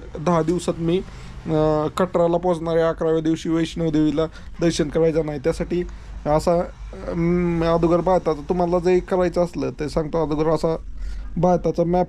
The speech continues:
पाहून घ्यायचा आणि त्याला डायरेक्ट आपलं इथनं समजा दाखवतो मी तुम्हाला, अं, your location, अं, to वैष्णवदेवी.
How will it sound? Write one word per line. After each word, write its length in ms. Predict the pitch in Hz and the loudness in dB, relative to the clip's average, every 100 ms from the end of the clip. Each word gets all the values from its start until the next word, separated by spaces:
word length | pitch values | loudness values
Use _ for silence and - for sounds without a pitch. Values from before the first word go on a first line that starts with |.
| - | 2
पाहून 240 | 196 165 | 2 4
घ्यायचा 300 | 170 160 160 | 2 2 0
आणि 240 | 165 151 | -2 -4
त्याला 280 | 143 175 160 | 0 2 4
डायरेक्ट 340 | 165 170 170 175 | 4 2 2 -2
आपलं 360 | 170 170 190 269 - | 0 0 0 -4 -8
इथनं 340 | 147 147 165 165 160 | -6 -2 0 0 0
समजा 320 | 165 160 165 220 - - - | 0 0 0 -4 -12 -12 -10
दाखवतो 480 | - 147 156 147 143 | -4 -2 0 -2 -2
मी 100 | 139 | -2
तुम्हाला, 280 | 139 135 160 - - - - - - - - - - - - - - - - - | -2 -2 -4 -8 -12 -12 -12 -12 -12 -12 -12 -12 -10 -10 -10 -10 -8 -8 -10 -4
अं, 460 | 127 123 123 131 147 | -2 0 -2 -2 2
your 240 | 156 165 | 4 2
location, 480 | 156 160 160 - 170 175 - - - - - - - - - | 0 -2 -2 -2 -4 -6 -14 -18 -18 -18 -16 -16 -14 -12 -8
अं, 200 | 175 170 - - - - - - | -6 -6 -8 -12 -14 -14 -14 -6
to 180 | 226 185 175 - - - - - - - - - - - - - - - - - - - - - - - - - | -4 -4 -8 -12 -16 -14 -14 -14 -14 -14 -14 -14 -14 -14 -14 -14 -14 -12 -12 -12 -12 -10 -12 -10 -10 -10 -8 -2
वैष्णवदेवी. 760 | 151 151 147 143 143 135 127 | 2 2 2 -4 0 0 0